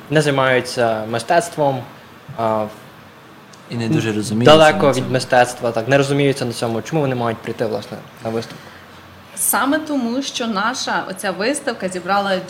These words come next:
Speaker 3: різноманітних митців, і кожен знайде для себе якийсь, а, витвір мистецтва по своєму смаку.
Speaker 1: Окей.
Speaker 3: У нас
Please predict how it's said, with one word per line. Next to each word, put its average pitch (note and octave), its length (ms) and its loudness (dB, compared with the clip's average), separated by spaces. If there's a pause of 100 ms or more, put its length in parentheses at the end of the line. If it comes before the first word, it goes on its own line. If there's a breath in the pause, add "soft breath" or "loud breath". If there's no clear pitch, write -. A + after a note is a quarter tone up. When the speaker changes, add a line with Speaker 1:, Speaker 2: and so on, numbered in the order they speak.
(100)
Speaker 3:
різноманітних F3 1000 -2
митців, A#3+ 480 -2 (300)
і A3 80 -6
кожен C#4+ 560 2
знайде G#3 520 0
для A3+ 80 -4
себе G3 500 0
якийсь, F#3 680 -6 (340)
а, F3 120 -4
витвір G#3 400 -4
мистецтва G3+ 720 -2 (100)
по G3 60 -12
своєму A3 400 -4
смаку. D#4 420 -4 (300)
Speaker 1:
Окей. C#3 180 0 (400 loud breath)
Speaker 3:
У - 40 -6
нас A#3+ 320 0